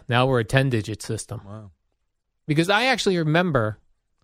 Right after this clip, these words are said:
Speaker 1: when it got to the point in New Jersey where y-, we had to start dialing the area code.
Speaker 2: Yeah. Well, I remember, too, 'cause when I was growing up, we were two oh one.
Speaker 1: Yeah.
Speaker 2: And then they changed it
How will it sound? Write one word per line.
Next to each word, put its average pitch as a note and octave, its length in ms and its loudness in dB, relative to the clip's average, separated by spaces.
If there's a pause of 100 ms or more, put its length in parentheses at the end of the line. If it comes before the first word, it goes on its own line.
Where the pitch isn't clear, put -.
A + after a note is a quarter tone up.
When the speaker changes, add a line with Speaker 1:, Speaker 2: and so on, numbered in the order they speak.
(240)
Speaker 1:
when C#3+ 280 2
it D3 260 -4
got D3+ 240 2
to D#3 80 0
the C#3 100 2
point C#3+ 360 -2
in C3+ 120 2
New B2+ 120 0
Jersey C3+ 360 0
where A#2 160 0
y-, A#2 220 -2
we A#2+ 160 0
had B2 140 0
to A#2+ 60 0
start A#2 300 0
dialing A#2 380 2
the G2+ 140 -2
area A2+ 320 -2
code. G2 260 -8
Speaker 2:
Yeah. A#2+ 180 -6 (800)
Well, B2 120 2
I B2 80 2
remember, B2 380 0
too, G#2+ 600 -2 (240)
'cause G2 160 -6
when F#2+ 140 -6
I A#2 160 -2
was A2+ 240 -8
growing F#2+ 400 -6
up, F#2 180 -8 (180)
we F#2+ 120 -14
were F2 100 -12
two B2 340 -8
oh F#2+ 100 -4
one. E2 440 -8 (320)
Speaker 1:
Yeah. B2 280 0 (280)
Speaker 2:
And G#2 220 -6
then G2 100 -4
they F#2 140 -6
changed A2 460 -8
it G2 120 -12